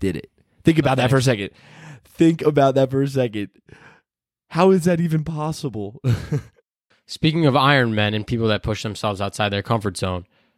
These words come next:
Speaker 2: Mike McPartland, congratulations on your Iron Man. Matt's brother just finished one this past
Speaker 1: Oh,
Speaker 2: weekend.
Speaker 1: wow.
Speaker 2: Pretty freaking impressive.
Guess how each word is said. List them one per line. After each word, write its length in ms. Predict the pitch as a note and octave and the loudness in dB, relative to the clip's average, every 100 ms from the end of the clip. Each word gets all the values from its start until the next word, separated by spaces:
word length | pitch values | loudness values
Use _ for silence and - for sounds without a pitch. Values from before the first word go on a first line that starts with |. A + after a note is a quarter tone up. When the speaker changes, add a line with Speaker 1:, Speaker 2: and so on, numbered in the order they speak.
| _ | _
Speaker 2:
Mike 240 | G#2 G#2+ G2+ | 0 0 2
McPartland, 600 | G#2 A#2 A#2+ G#2 F#2+ F#2+ _ _ _ | 0 2 2 0 -4 -8 _ _ _
congratulations 720 | - G#2 G#2 G2+ G#2+ - A2 F#2+ | -4 2 2 2 2 2 -2 -2
on 180 | G2 G#2+ | -4 -2
your 260 | G#2+ C3 | 0 2
Iron 340 | G#2 G2 F#2+ F#2+ | 2 0 -2 -4
Man. 340 | F#2+ F#2+ A#2+ - _ _ _ _ _ | -4 -4 -8 -12 _ _ _ _ _
Matt's 320 | G#2 G2+ - | -2 -2 -2
brother 460 | A2 G#2 G2 A2 D3+ | 0 2 2 -2 -4
just 220 | - G#2+ | -2 0
finished 280 | - G#2 G2 | 2 0 2
one 160 | G#2+ G2 | 0 0
this 100 | F#2 | 0
past 320 | G#2 G2 - | 0 0 0
Speaker 1:
Oh, 40 | |
Speaker 2:
weekend. 280 | G2+ G#2+ G#2+ | -2 0 0
Speaker 1:
wow. 240 | G2 G2 G#2 _ _ _ _ | -2 -6 -10 _ _ _ _
Speaker 2:
Pretty 180 | A#2+ G#2+ | 0 0
freaking 340 | - A2+ A2+ | 2 0 2
impressive. 600 | G2 G#2+ G2 A2+ B2 - | 0 2 2 2 0 0